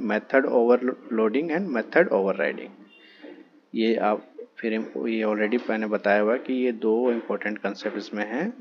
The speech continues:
मेथड ओवरलोडिंग और ओवरराइडिंग का यूज़ करके पॉलीमॉर्फिज्म हम अचीव कर सकते हैं Java में, परफॉर्म कर सकते हैं Java में।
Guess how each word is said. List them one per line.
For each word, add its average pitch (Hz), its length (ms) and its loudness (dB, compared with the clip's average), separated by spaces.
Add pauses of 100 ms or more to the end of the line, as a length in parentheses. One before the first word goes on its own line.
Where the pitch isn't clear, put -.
मेथड 113 360 0
ओवरलोडिंग 117 520 4
और 139 100 -2
ओवरराइडिंग 107 640 2
का 120 80 2
यूज़ 113 280 0
करके 139 440 0 (520)
पॉलीमॉर्फिज्म 113 720 2
हम 160 120 -2
अचीव 117 360 -2
कर 110 80 0
सकते - 340 -6
हैं 175 100 -2
Java 92 300 0
में, - 160 -10
परफॉर्म 95 400 -4
कर - 120 -8
सकते - 340 -14
हैं - 100 -12
Java - 240 -6
में। - 160 -18